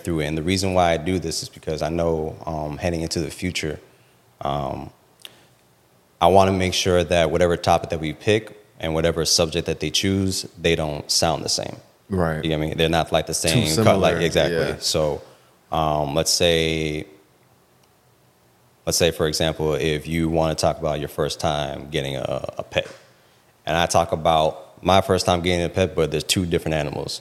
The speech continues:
Speaker 1: You get what I
Speaker 2: Mm-hmm.
Speaker 1: mean?
Speaker 2: Mm-hmm.
Speaker 1: And how we describe our words within, you know, within our poem. If it's, you know, if it's kinda like describing the same process, I don't want those things to cross over.
Speaker 2: Yeah.
Speaker 1: So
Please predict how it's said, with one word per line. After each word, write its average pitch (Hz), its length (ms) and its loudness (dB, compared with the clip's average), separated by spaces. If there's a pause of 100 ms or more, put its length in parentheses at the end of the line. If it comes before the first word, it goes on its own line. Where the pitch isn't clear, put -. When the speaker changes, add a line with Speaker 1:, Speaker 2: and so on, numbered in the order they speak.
Speaker 1:
You 95 120 -2
get 87 100 4
what 85 80 4
I 85 60 4
Speaker 2:
Mm-hmm. 85 60 2
Speaker 1:
mean? 90 180 2
Speaker 2:
Mm-hmm. 95 440 0
Speaker 1:
And 80 300 2
how 87 220 4
we 87 120 0
describe 82 480 4
our 80 320 4
words 82 320 2
within, 80 480 -2
you 80 140 -4
know, 80 160 0
within 78 280 -4
our 76 100 0
poem. 78 520 0
If - 200 -8
it's, - 560 0 (360)
you 85 80 -2
know, 78 380 -2 (100)
if 82 80 -4
it's 85 120 -2
kinda 92 180 2
like 90 160 2
describing 85 400 2
the 80 80 -2
same 85 220 0
process, 90 520 0
I 78 80 -2
don't 80 140 2
want 78 180 0
those 78 240 -2
things 78 200 -2
to 73 80 -6
cross 76 340 0
over. 85 380 -2
Speaker 2:
Yeah. 76 240 0 (320)
Speaker 1:
So 82 440 2